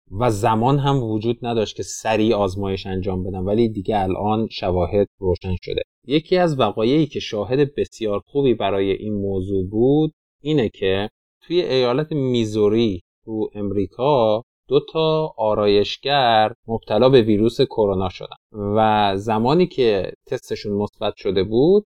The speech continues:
مدت مدیدی از این که اینها اه، ناقل بیماری بودن و بیماری رو داشتن گذشته بود و تو این مدت تعداد زیادی از انسان‌ها رو آرایش کرده بودن و موهاشون اصلاح کرده بودن.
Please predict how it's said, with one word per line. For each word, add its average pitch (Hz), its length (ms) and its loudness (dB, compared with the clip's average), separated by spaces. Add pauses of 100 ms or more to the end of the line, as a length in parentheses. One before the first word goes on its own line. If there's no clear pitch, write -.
(120)
مدت 120 440 -2
مدیدی 139 460 0
از 110 160 2
این 123 160 0
که - 120 -10
اینها 104 500 -4 (420)
اه، 101 220 -6
ناقل 120 520 2
بیماری 113 480 0
بودن 101 320 -6
و 101 140 -4
بیماری 104 400 -2
رو 104 100 -4
داشتن 127 640 -2 (440)
گذشته 104 440 0
بود - 120 -2 (100)
و 107 180 -6
تو - 140 -8
این 196 220 4
مدت 127 520 0 (480)
تعداد 131 600 2
زیادی 127 600 0
از 127 200 0 (140)
انسان‌ها 110 560 -8
رو 131 80 2
آرایش 110 500 0
کرده 120 300 -2
بودن 107 280 -4
و 104 80 -4
موهاشون 101 400 -4
اصلاح 113 360 -4
کرده 156 280 -2
بودن. 170 360 -2